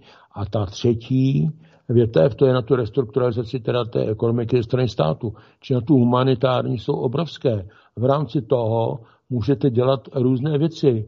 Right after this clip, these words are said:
můžete i podnikat za teda těch daných podmínek, o kterých jsem hovořil. Ale musí to být, prosím vás, věci,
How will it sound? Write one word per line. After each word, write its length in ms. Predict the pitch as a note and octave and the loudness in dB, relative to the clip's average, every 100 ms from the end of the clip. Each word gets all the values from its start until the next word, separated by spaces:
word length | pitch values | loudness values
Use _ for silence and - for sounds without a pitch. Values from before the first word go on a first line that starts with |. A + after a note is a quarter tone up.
| - | -6
můžete 320 | A#2 A2+ C#3 | -4 0 2
i 60 | |
podnikat 680 | A#2 C#3 B2 F3 G3 G2 - _ _ _ _ _ | 2 0 2 -2 -2 -8 -8 _ _ _ _ _
za 160 | G#2+ A#2 | -4 -2
teda 200 | B2+ B2+ | 0 0
těch 200 | A2 B2+ | 2 2
daných 240 | A#2 C3 | 2 0
podmínek, 360 | - A#2+ C3 A#2+ | -2 -2 0 -2
o 60 | G#2+ | -2
kterých 240 | C3+ A#2+ | -2 0
jsem 120 | D3+ | -2
hovořil. 520 | C3+ D#3 E3+ D#3 G#2+ G2 - _ - | -2 -2 -2 -2 -4 -6 -18 _ -4
Ale 140 | G#2+ | 2
musí 300 | A#2+ A2+ D#3+ | 2 4 0
to 120 | - | 2
být, 200 | D3 A2 | 0 0
prosím 360 | - - - C3+ | -2 -2 -2 0
vás, 340 | C#3 D2+ - _ _ _ - | 2 2 -2 _ _ _ -4
věci, 760 | A2 A#2+ B2 - C#3 C3+ D3+ | 4 6 6 2 4 4 2